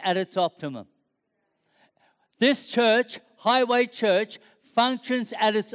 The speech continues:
optimum when every single one of us say yes to the call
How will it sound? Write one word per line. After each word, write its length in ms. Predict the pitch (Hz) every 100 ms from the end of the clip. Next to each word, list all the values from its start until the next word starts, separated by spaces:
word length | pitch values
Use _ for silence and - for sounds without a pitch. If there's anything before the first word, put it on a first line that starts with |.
| -
optimum 680 | 214 226 - 185 190 202 - _
when 200 | 208 208
every 340 | 226 233 233 262
single 420 | - 254 240 233
one 280 | 202 240 247
of 160 | 196
us 280 | 180 196 214 - -
say 240 | - 214
yes 320 | 196 226 254
to 160 | - 220
the 120 | 202
call 600 | - 233 240 254 254 -